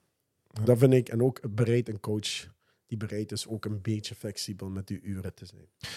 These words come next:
Speaker 1: Coach, voor u is het eigenlijk, dat is een goede vraag misschien, eh, om op te eindigen. Voor wie, voor wie is dat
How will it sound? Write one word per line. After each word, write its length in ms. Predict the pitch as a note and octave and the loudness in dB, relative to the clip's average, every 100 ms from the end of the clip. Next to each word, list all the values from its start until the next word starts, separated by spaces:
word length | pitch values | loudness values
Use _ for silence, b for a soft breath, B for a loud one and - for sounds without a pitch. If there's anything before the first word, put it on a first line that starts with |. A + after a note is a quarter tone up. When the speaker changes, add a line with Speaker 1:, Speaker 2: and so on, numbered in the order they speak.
| B | B
Speaker 1:
Coach, 200 | E3 D#3 | 8 8
voor 140 | C#3+ | 8
u 80 | E3+ | 4
is 60 | G#3+ | 4
het 100 | F3 | 6
eigenlijk, 300 | E3+ E3+ C3 | 6 4 0
dat 80 | B2 | -2
is 60 | |
een 60 | D#3+ | 0
goede 140 | A#2 - | 0 -2
vraag 120 | D3 | -6
misschien, 460 | C3 - A2 A2 - | -6 -2 0 0 4
eh, 420 | A2+ A2+ A2 - | 6 8 6 6
om 60 | A2 | 4
op 100 | G#2 | 2
te 100 | - | 2
eindigen. 380 | A2+ A2+ A2 G#2 | 2 2 -2 -2
Voor 140 | C3+ | 0
wie, 260 | E3+ F#3 C3 | 0 0 2
voor 160 | B2+ | 4
wie 120 | C#3 E3 | 8 8
is 100 | B2 | 10
dat 360 | B2 A2+ G#2+ | 10 8 6